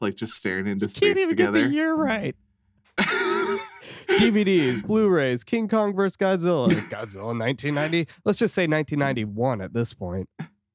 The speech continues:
Speaker 1: Well, no, that was when Shin Godzilla came out.
Speaker 2: Oh my God. Okay, so this episode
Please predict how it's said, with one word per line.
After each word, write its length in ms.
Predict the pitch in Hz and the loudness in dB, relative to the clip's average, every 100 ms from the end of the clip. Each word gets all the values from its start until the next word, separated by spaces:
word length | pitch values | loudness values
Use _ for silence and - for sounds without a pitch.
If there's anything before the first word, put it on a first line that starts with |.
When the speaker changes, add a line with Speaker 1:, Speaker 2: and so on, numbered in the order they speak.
| _ _ _ | _ _ _
Speaker 1:
Well, 300 | 107 127 120 | 0 2 2
no, 320 | 113 92 92 | -2 -4 -4
that 100 | 110 113 | -2 -2
was 260 | 107 98 - | -2 -6 -10
when 160 | 90 | -10
Shin 300 | 85 - 104 | -8 -6 -6
Godzilla 480 | 98 85 80 87 71 - | -6 -10 -10 -14 -14 -16
came 200 | 87 87 | -18 -16
out. 240 | 90 - - _ _ _ _ _ _ _ | -16 -18 -20 _ _ _ _ _ _ _
Speaker 2:
Oh 40 | _ _ | _ _
my 1080 | _ _ _ _ _ - _ - - _ 160 | _ _ _ _ _ -20 _ -20 -20 _ 2
God. 20 | |
Okay, 440 | 156 143 92 - - - | 2 0 0 0 -2 -6
so 760 | 147 - 170 160 160 156 151 143 - _ _ _ _ _ - | -4 2 4 4 2 2 0 -2 -10 _ _ _ _ _ -4
this 440 | 151 147 196 - | 2 4 2 0
episode 800 | - 165 - 147 - 127 113 110 | -2 -2 -2 -4 -2 -2 0 -4